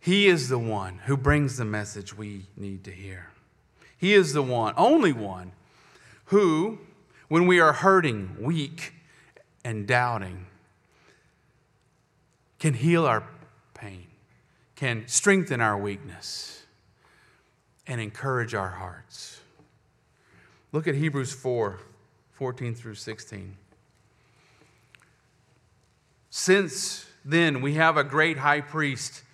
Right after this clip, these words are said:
who has passed through the heavens, Jesus, the Son of God, let us hold fast our confession." Again, he is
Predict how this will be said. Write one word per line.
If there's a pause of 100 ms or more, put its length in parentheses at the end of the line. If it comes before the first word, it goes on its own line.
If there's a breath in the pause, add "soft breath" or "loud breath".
(220 soft breath)
who
has
passed
through
the
heavens,
Jesus,
the
Son
of
God, (340 loud breath)
let
us
hold
fast
our
confession."
Again, (180 loud breath)
he
is